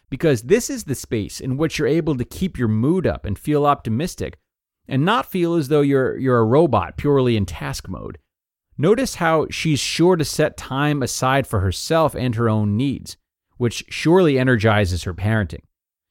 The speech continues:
She gets up earlier than her kids, not just to physically prepare, but to mentally prepare and set her intentions. Notice how she makes a note of teaching the kids lessons and giving them space for conversation and interaction over the table.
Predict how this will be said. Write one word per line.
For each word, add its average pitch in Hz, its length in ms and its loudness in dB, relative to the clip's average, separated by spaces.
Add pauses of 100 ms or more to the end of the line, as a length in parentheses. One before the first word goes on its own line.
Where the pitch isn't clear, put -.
She - 140 -8
gets 151 220 0
up 147 120 0
earlier 156 380 4
than 139 140 0
her 131 120 0
kids, 156 460 0 (220)
not 202 240 -2
just 240 260 0
to 196 60 4
physically 233 480 -2
prepare, 98 500 0 (520)
but - 160 0
to 156 120 -4
mentally 127 600 0
prepare 90 480 -2
and 101 200 -4
set 147 180 0
her 127 160 4
intentions. - 720 -4 (640)
Notice 135 340 2
how 135 120 0
she 147 200 -2
makes 135 280 0
a 131 60 2
note 127 300 4
of 120 120 -6
teaching 151 360 -4
the 135 80 0
kids 135 300 -4
lessons 127 480 0
and 101 120 -2
giving 120 260 0
them 123 120 0
space 123 340 -2
for 131 140 -6
conversation 120 880 0
and 113 100 0
interaction 113 720 0
over 101 160 -4
the 107 100 -6
table. 127 500 -4